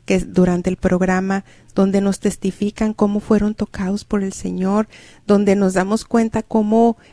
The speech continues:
han podido abrir su corazón y unas, unos testimonios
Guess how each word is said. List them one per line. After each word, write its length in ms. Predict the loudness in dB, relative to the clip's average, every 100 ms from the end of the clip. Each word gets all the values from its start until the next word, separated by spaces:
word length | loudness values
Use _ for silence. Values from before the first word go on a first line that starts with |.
| -2
han 200 | 0 2
podido 360 | 4 4 4
abrir 300 | 2 2 2
su 140 | 0 -2
corazón 680 | -2 -2 -2 -4 -2 -2 0
y 160 | 0
unas, 420 | 2 2 0 -2 -6
unos 260 | -2 0
testimonios 800 | 0 0 -2 -2 0 0 -2 -8